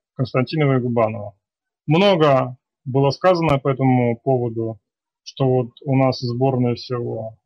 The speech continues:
а, ну, официально не больше шести мест, а тут семеро отобрали место у мальчиков. Ну, отобрали, не отобрали, факт остаётся фактом, вот их действительно семеро, если формально подходить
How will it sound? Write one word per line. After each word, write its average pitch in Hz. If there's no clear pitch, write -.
а, 139
ну, 151
официально 135
не 117
больше 120
шести 180
мест, 156
а 135
тут 160
семеро 147
отобрали 143
место 135
у 127
мальчиков. 143
Ну, 180
отобрали, 165
не 156
отобрали, 156
факт 156
остаётся 156
фактом, 151
вот 127
их 131
действительно 139
семеро, 131
если 123
формально 147
подходить 135